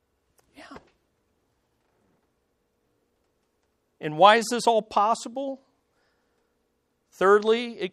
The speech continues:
your cry can be different, your prayer can be different, your view of the Father, because the Father intervenes for us from heaven. So the Son invites us, God the Son, God the Spirit indwells us,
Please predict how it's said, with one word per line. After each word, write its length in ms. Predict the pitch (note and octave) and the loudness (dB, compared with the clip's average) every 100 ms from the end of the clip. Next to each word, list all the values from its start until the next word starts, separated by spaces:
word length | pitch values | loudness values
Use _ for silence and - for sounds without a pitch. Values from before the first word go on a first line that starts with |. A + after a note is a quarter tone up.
| - | -12
your 180 | D#3+ E3 | -12 -12
cry 460 | - G#3 G3 A3 | 0 4 4 4
can 220 | G#3+ F#3 | -4 -10
be 120 | E3 D3+ | -10 -12
different, 560 | C3+ G3+ - B3+ A#3+ - | -4 -4 -4 -8 -8 -12
your 140 | D#3+ | -14
prayer 380 | - G3+ G3+ A3 | -8 -4 -2 -4
can 180 | A3 E3 | -6 -12
be 100 | C#3 | -10
different, 480 | C3+ G3 A3+ G#3+ D3+ | -8 -6 -6 -10 -10
your 180 | C#3+ | -10
view 360 | C3+ D#3+ G3 G#3 | -12 -12 -8 -6
of 100 | E3 | -6
the 100 | D3 | -8
Father, 440 | - F#3 F#3+ G#3 | -2 2 4 2
because 340 | F#3 E3+ G3+ F#3+ | -4 -6 -6 -4
the 160 | D#3+ - | -8 -2
Father 420 | A3+ G#3 A#3 A#3 G#3+ | 2 4 4 0 -4
intervenes 1040 | G3 G#3+ B3+ - - A#3+ E3+ G3+ A3+ A#3 A3+ | -8 -10 -10 -14 -12 -12 -12 -10 -10 -10 -12
for 280 | - G3+ F3+ | -12 -8 -8
us 180 | F#3 | -8
from 280 | - F#3+ D#3+ | -10 -12 -10
heaven. 440 | D#3+ F#3+ F#3+ B2+ - _ _ _ _ _ | -10 -10 -10 -14 -20 _ _ _ _ _
So 180 | - G#3+ | 0 0
the 120 | F3+ | 0
Son 360 | - A#3 C4+ C#4+ | -2 2 2 0
invites 560 | G#3 G#3+ B3 C#4 - | 0 2 2 0 -8
us, 300 | G3 G#3+ - _ _ _ _ _ _ _ - | -10 -12 -18 _ _ _ _ _ _ _ -10
God 240 | F3 G#3 A3 | 0 0 0
the 100 | G3+ | -6
Son, 360 | - A#3+ A#3 | -6 -6 -2
God 240 | F3+ C4+ E4 | 2 2 2
the 80 | A#3 | -6
Spirit 440 | - C#4 D4+ C#4+ | -12 -8 -8 -6
indwells 520 | A3 F#3+ A#3 C4+ C4+ | -8 -4 -2 0 0
us, 200 | A3+ G3 | -4 -8